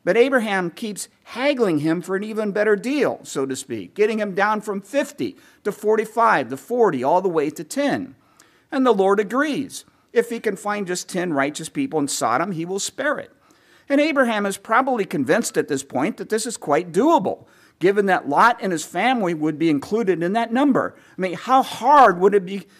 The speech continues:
to come up with just a few more? But as you know the story, the, even with that, the, you can't even find ten.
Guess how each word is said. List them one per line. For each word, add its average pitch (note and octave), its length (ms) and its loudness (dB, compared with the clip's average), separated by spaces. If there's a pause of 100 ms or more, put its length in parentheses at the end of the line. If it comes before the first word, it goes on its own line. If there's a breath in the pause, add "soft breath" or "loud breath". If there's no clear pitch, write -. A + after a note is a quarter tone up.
(160 soft breath)
to F3+ 100 -10
come G#3 240 0
up A3 160 2
with F3+ 100 -2
just G3+ 240 -2
a A3+ 60 4
few G3+ 340 -2
more? A#3+ 480 8 (880 soft breath)
But D#3+ 120 -2
as F#3 160 -2
you G#3 80 -2
know A3 120 2
the G#3+ 120 0
story, C3 560 0 (480 soft breath)
the, C#3 180 -10
even D#3+ 300 -2
with C#3+ 160 -2
that, B2+ 360 0
the, B2+ 160 -2
you A#2+ 200 -6
can't B2+ 260 -4
even A2+ 220 -6
find A2 360 -6
ten. F3 460 -6